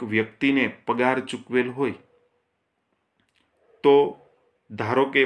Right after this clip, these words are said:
મહેશ નામની વ્યક્તિને આપણે પગાર ચૂકવીએ છીએ અને આપણે તે રકમ પગાર ખાતે ઉધાર કરવાને બદલે મહેશ ખાતે ઉધાર કરીએ છીએ, તો આમ નોંધમાં મહેશના નામ પર છેકાછેક કરી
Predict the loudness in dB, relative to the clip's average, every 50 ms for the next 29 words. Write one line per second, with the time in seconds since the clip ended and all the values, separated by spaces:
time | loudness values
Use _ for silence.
0 | 0 -2 -4 -4 -4 -4 -4 -6 -6 -6 -6 -4 -4 -4 -4 -4 -2 -4 -4 -4
1 | -8 -10 -8 -6 -4 -4 -4 -4 -4 -6 -4 -4 -4 -2 -2 -2 -2 -2 -4 -8
2 | -14 -18 -18 -12 -6 -4 0 0 0 0 -2 -6 -14 -14 -16 -18 -20 _ _ _
3 | _ _ _ _ _ -8 -8 -6 -4 -2 -4 -2 -2 -2 -4 -4 -2 0 2 2
4 | 2 2 0 -2 -4 -4 -4 -4 -4 -4 0 0 0 0 -2 -4 -8 -12 -8 -6
5 | -4 -4 -4 -4 -6 -6 -6 -6 -6 -8 -6 -6 -6 -6 -8 -8 -10 -8 -8 -8
6 | -8 -6 -6 -8 -6 -6 -6 -6 -6 -4 -4 -6 -8 -10 -12 -10 -8 -8 -4 -2
7 | -2 -2 -2 -4 -8 -6 -4 -2 -2 -2 -2 -2 -2 0 2 2 2 0 0 -2
8 | -6 -8 -10 -10 -10 -12 _ _ _ _ _ _ _ _ _ _ _ -2 0 0
9 | 0 -2 -4 -10 _ _ _ -2 -2 0 0 2 2 2 0 0 0 0 -2 -2
10 | -4 -6 -10 _ _ _ _ _ _ _ _ _ _ -4 -2 0 0 2 0 0
11 | -2 -2 -4 -2 0 0 0 0 -2 -4 -8 -12 -8 -4 -2 -2 0 -2 -2 -2
12 | -2 -2 -2 -2 -6 -8 -10 -10 -6 -4 -4 -4 -4 -4 -6 -6 -6 -6 -8 _
13 | _ _ _ -2 0 0 0 0